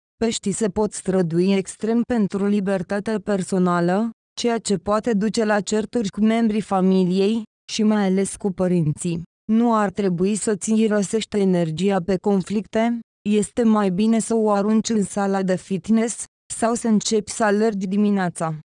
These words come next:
Banii. Până pe unsprezece februarie, Mercur va rămâne alături de Pești în al unsprezecelea sector al horoscopului, care este responsabil de viața socială.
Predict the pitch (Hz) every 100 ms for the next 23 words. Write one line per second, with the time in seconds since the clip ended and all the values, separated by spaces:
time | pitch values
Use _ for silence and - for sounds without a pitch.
0 | - 185 208 180 165 160 - _ - 208
1 | 202 180 233 226 220 - 214 196 190 196
2 | - 196 185 180 190 190 190 214 233 _
3 | _ 220 226 196 220 226 202 208 208 208
4 | 214 226 202 214 208 247 220 196 - 196
5 | 208 220 208 202 202 220 240 - 233 208
6 | 220 220 208 190 - 180 - 214 208 196
7 | - 202 196 - 269 233 180 180 208 226
8 | - _ - 214 202 196 208 220 220 196
9 | 196 - - 190 175 202 190 226 190 170
10 | 190 190 - 202 208 190 - 196 180 165
11 | 156 165